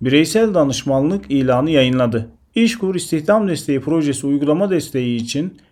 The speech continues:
yazılım geliştirme danışmanı ilanı yayınladı. İstanbul Gelişim Üniversitesi doksan üç öğretim üyesi alacak. Yirmi dört kurum ve bakanlığa dolu ve boş kadrolar açıklandı. Bu kapsamda yayımlanan duyuruya göre lise, ön lisans ve lisans kapsamında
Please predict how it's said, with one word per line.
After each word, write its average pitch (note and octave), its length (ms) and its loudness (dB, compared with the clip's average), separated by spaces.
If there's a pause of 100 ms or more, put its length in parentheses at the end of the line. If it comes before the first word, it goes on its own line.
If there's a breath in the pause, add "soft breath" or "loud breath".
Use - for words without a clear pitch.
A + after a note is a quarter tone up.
(120 soft breath)
yazılım D#3+ 420 2
geliştirme D#3+ 640 -2
danışmanı D3 720 0 (380)
ilanı D#3 480 2
yayınladı. C#3 640 2 (220)
İstanbul A#3+ 560 0
Gelişim E3+ 400 2
Üniversitesi C#3 580 0
doksan D3+ 340 0
üç A#3 140 -2
öğretim D#3 360 2
üyesi C3 240 0
alacak. B2 440 2 (180)
Yirmi E3+ 300 2
dört C#4+ 180 2
kurum G#3+ 280 0
ve C#3+ 140 0
bakanlığa D#3 640 2
dolu G3 240 2
ve C#3+ 160 2
boş F#3 220 2
kadrolar C#3+ 480 2
açıklandı. C3 680 0 (240)
Bu G3 240 -2
kapsamda C3 800 2
yayımlanan E3+ 640 4
duyuruya D3 340 4
göre B2+ 260 2
lise, E3+ 560 0
ön F3+ 220 0
lisans B2+ 360 -4
ve A#2 80 -4
lisans F#3 380 -2
kapsamında B2 760 0